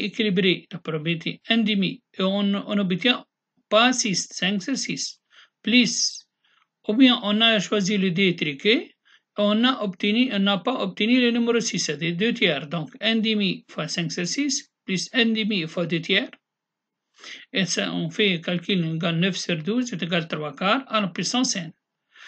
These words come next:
Donc, la probabilité de P n est égale à un moins P de un bar, comme on a dit, est égal à un moins trois quarts à la puissance n. Petit b, la limite en plus infinie de P n est égale à la limite en plus infinie de un moins trois quarts à la puissance n.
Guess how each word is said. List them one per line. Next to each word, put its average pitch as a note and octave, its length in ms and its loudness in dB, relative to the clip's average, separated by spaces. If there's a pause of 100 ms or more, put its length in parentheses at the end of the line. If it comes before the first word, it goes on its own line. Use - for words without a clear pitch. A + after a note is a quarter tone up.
(260)
Donc, B3 320 4
la A#3+ 100 4
probabilité A3+ 640 2
de E3+ 140 0
P F#3 220 0
n C#4+ 200 4 (340)
est - 120 -10
égale G3 320 0
à B3 140 4
un A3+ 60 2
moins F3+ 200 0
P G3+ 180 0
de E3 100 -4
un D#3+ 140 -4
bar, F#3+ 300 -4
comme G#3 200 -2
on E3 80 0
a C#3+ 80 -6
dit, G#3 160 -4
est A#3 100 -6
égal F3+ 260 0
à G3 120 -2
un A#3+ 40 0
moins A3 240 2
trois F3+ 280 -4
quarts B3+ 180 2
à A#3+ 80 2
la A#3+ 80 -2
puissance A#3+ 480 -4
n. - 160 -10 (840)
Petit F3 260 0
b, D3+ 100 -2 (680)
la F#3 140 4
limite C4 340 6
en A3+ 160 0
plus G#3+ 240 0
infinie G#3 320 0
de E3+ 120 0
P E3 180 -2
n G3+ 280 2
est A3+ 140 2
égale A3+ 240 4
à A3 60 4
la G3+ 40 4
limite A3 280 0
en F3+ 80 0
plus G3 280 -4
infinie F#3 340 0
de F3+ 140 0
un A3 180 2
moins F#3+ 240 0
trois F#3+ 280 0
quarts F#3 240 0
à F#3+ 40 -6
la F3+ 100 0
puissance - 440 -4
n. A3+ 220 4